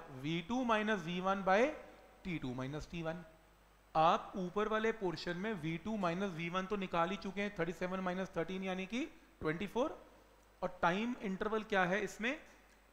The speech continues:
four minus two, four minus two is two। तो divide करेंगे तो क्या आएगी? Average acceleration।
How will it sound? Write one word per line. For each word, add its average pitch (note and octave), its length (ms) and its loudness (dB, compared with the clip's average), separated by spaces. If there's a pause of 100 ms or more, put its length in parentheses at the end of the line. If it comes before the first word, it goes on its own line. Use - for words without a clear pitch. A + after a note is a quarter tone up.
(300)
four F3 320 0
minus G3 520 0 (180)
two, F3+ 200 0 (200)
four E3+ 260 -2
minus F#3 400 -2
two G3+ 140 0
is C#4 100 0 (480)
two। - 60 -6 (920)
तो F3 300 -10
divide D3 320 0
करेंगे F3 340 -2
तो F3 100 -6
क्या F3 160 0
आएगी? E3 360 0 (240)
Average D#3+ 440 0 (420)
acceleration। - 580 -16